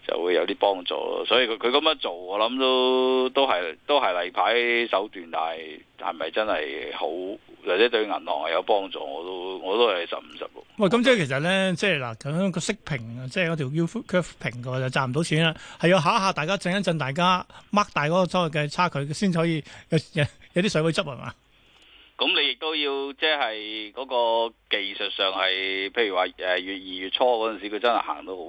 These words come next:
Speaker 1: 盡啊嘛！你見十月到二月都冇停，十月到一月呢，都冇停過嘅，
Speaker 2: 嗯。
Speaker 1: 係咁升咁樣，人，人哋跌佢又升，人哋升佢又升咁樣。咁你變咗你技術上係有個位俾佢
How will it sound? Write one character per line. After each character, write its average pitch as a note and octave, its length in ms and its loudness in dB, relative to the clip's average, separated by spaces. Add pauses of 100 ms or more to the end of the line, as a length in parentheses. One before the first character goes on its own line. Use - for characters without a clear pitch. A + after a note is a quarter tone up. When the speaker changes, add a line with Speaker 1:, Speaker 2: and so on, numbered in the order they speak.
Speaker 1:
盡 D#2 320 -6
啊 E2+ 200 0 (120)
嘛！ C#2 80 -4 (320)
你 G#2 100 0
見 G2+ 180 0
十 - 160 2
月 F2 120 -10
到 F2+ 100 -6
二 G2 60 -4
月 E2+ 300 -10
都 E2 120 -10
冇 E2 220 -4
停， F#2 200 -2 (220)
十 - 60 4 (100)
月 F#2+ 100 0
到 A2+ 120 6
一 A2 60 -2
月 F2 100 -6
呢， G2+ 260 2
都 C#3 80 0
冇 C#3 160 0
停 F2 260 -2
過 G#2 300 4
嘅， A2+ 40 -6 (180)
Speaker 2:
嗯。 E3 260 4
Speaker 1:
係 G#2 260 0
咁 C3 220 0
升 D3 220 0
咁 C3 80 -4
樣， C#3+ 500 0
人， F#2 260 -6
人 F#2+ 220 -6
哋 A2 140 2
跌 A#2 100 -4
佢 A2+ 120 2
又 G#2+ 120 2
升， C#3 140 -4
人 G2 120 -6
哋 F#2+ 120 -8
升 C#3+ 120 -2
佢 G#2+ 120 -2
又 F#2 160 0
升 B2+ 120 0
咁 A#2 100 -4
樣。 A#2+ 220 -2 (380)
咁 C3 160 2
你 D3 60 4
變 A#2+ 180 -2
咗 C3+ 240 2
你 A2 120 -6 (360)
技 G#2 200 0
術 G#2 120 0
上 G#2 280 0
係 G2+ 160 2
有 G2 140 2
個 A2+ 120 0
位 G#2+ 340 0
俾 B2 420 2
佢 - 20 4